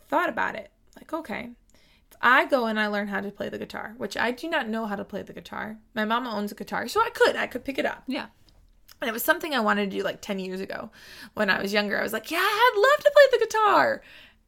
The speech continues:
Speaker 1: Now, I've never done it. Even talking to you right now,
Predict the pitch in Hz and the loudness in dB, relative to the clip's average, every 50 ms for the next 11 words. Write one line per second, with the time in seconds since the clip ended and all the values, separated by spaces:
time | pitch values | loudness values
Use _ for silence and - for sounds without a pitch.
0 | _ _ _ _ 277 269 269 269 285 320 311 339 349 - 370 - - 302 339 294 | _ _ _ _ -8 -6 -6 -6 -8 -8 -10 -10 -8 -8 -8 -8 -8 -10 -10 -12
1 | - - - - _ 262 285 349 359 349 302 - 269 339 - - 285 233 214 - | -14 -14 -16 -12 _ -6 -6 -4 -6 -6 -8 -6 -6 -6 -6 -6 -10 -10 -8 -8
2 | - 208 214 214 214 - 196 202 180 - - | -8 -8 -6 -6 -8 -6 -6 -8 -8 -8 -10